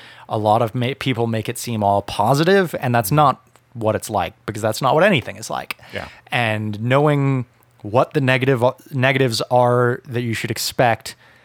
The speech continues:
Speaker 1: and that th-, things like, "Oh no, I've, it's,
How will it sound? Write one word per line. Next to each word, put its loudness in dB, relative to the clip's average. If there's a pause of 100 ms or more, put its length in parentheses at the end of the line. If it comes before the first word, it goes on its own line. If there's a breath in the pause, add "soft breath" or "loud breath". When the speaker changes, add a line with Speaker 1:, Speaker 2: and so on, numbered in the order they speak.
(380 soft breath)
Speaker 1:
and -2
that -2
th-, -16 (760)
things 2
like, 2 (100)
"Oh 2
no, 4
I've, -2 (1120)
it's, -6